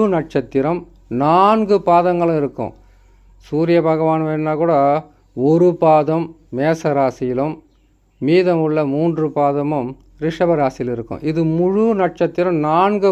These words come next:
பாதங்களும் அடங்கிய முழு நட்சத்திரம். இந்த நட்சத்திரக்காரங்க மட்டும் இப்போ நடக்கக்கூடிய தசாவை பாருங்க. ரோகிணி நட்சத்திரமா, முதல் தசாவே சந்திர தசா தான். அடுத்தது செவ்வாய், அதற்கடுத்தது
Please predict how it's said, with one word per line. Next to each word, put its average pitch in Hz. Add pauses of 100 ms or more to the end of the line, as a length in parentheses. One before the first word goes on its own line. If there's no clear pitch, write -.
(120)
பாதங்களும் 185
அடங்கிய 165 (520)
முழு 160 (100)
நட்சத்திரம். 120 (840)
இந்த 196 (140)
நட்சத்திரக்காரங்க 170
மட்டும் 151 (580)
இப்போ 175 (220)
நடக்கக்கூடிய 190 (120)
தசாவை 165 (120)
பாருங்க. 135
ரோகிணி 208
நட்சத்திரமா, 180 (800)
முதல் 170
தசாவே 151 (880)
சந்திர 151 (100)
தசா 107
தான். - (680)
அடுத்தது 185 (400)
செவ்வாய், 139 (500)
அதற்கடுத்தது 185